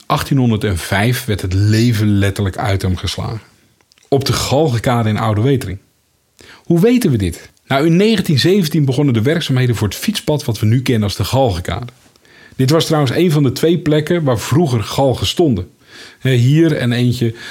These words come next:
bij de Weide A. En op dit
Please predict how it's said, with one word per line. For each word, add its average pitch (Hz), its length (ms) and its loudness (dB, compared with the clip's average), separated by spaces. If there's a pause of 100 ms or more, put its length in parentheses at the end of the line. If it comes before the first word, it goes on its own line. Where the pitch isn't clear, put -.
(200)
bij 107 280 0
de 101 100 0
Weide 104 280 2
A. 110 320 0 (680)
En 160 300 0 (160)
op 165 280 2
dit 214 360 -2